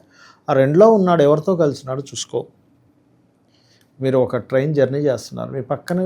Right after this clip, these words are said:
ఒక వ్యక్తి, ఎదురు ఒక వ్యక్తి, మీకు ఎవరైతే ఉన్నారో వాళ్ళు మంచి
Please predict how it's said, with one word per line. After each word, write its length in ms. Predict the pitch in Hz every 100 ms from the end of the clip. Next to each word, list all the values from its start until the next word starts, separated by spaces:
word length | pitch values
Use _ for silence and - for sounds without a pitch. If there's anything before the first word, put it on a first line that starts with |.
| - -
ఒక 100 | 143
వ్యక్తి, 260 | 139 135 - 147
ఎదురు 160 | 151 151
ఒక 80 | 135 139
వ్యక్తి, 300 | - - 135 139 - _ _ _ -
మీకు 420 | 147 147 151 156
ఎవరైతే 340 | 143 151 165 165 156
ఉన్నారో 240 | 147 151 143
వాళ్ళు 160 | 135 127
మంచి 320 | 139 180 -